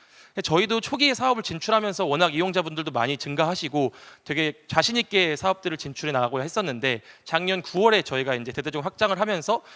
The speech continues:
이제 내부적으로 분석을 여러 가지 인구와 상권, 면적을 단위로 막 분석을 해서 종로구에 이동도 많으니까 한번 진출해 보자 하고 되게 과감하게 진출을 했었는데 저기 차트에 보시면 나오시는 것처럼 동기간에 진출했던 마포구에 비해서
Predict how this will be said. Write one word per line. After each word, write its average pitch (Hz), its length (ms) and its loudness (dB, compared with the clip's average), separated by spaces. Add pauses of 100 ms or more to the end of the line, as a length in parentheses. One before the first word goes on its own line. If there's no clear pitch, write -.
(160)
이제 151 340 -4 (240)
내부적으로 233 460 2
분석을 196 380 0
여러 185 160 2
가지 185 180 0
인구와 180 460 2
상권, 202 480 -2
면적을 156 400 0
단위로 151 280 -4
막 147 120 -4
분석을 175 340 -2
해서 208 300 0 (240)
종로구에 208 560 2
이동도 175 320 0
많으니까 135 420 0
한번 156 180 -2
진출해 185 340 -4
보자 131 260 4
하고 160 340 -2 (300)
되게 143 180 -2
과감하게 180 400 0
진출을 165 340 -4
했었는데 147 680 2
저기 175 260 -6
차트에 - 360 -8
보시면 165 460 -6
나오시는 165 380 2
것처럼 151 380 -2 (260)
동기간에 190 540 4
진출했던 165 500 -2
마포구에 190 560 2
비해서 147 520 0